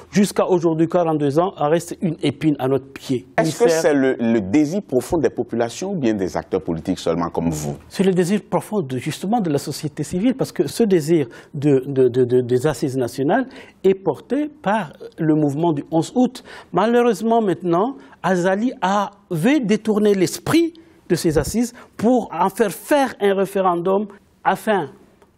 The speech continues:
Speaker 1: d'abroger la présidence tournante et que lui puisse continuer.
Speaker 2: Oui, mais est-ce que vous pensez qu'on pourrait quand même s'asseoir et avoir des discussions réelles et sincères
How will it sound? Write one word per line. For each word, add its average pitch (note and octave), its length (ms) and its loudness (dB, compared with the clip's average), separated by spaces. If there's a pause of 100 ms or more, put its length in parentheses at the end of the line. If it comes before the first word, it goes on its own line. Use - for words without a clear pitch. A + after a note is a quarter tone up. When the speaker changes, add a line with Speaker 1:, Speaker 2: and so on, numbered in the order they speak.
Speaker 1:
d'abroger D#3 840 0 (720)
la B2+ 140 -4
présidence E3 480 -2
tournante D#3+ 480 -2 (420)
et D3 140 0
que - 160 0
lui D#3 320 0 (140)
puisse C3+ 260 -2
continuer. A2 640 -6 (180)
Speaker 2:
Oui, B2 160 4
mais D3+ 120 4
est-ce E3 140 -2
que A#3+ 180 0
vous F3 40 0
pensez D#3+ 320 -2
qu'on E3 160 -4
pourrait B2+ 720 0
quand F2+ 100 -4
même A#2 160 0
s'asseoir C#3 720 -2 (160)
et D2+ 400 0
avoir G2+ 260 -2
des F2 120 -4
discussions F2+ 680 -6 (100)
réelles A2 600 0 (340)
et - 40 -2
sincères E3+ 600 0